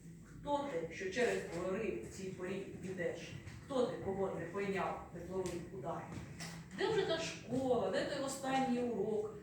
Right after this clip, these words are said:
Та все одно серед вересня хід на новий виток.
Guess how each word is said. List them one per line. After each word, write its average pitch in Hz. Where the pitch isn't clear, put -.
Та 226
все 320
одно 392
серед 269
вересня 262
хід 254
на -
новий 208
виток. 160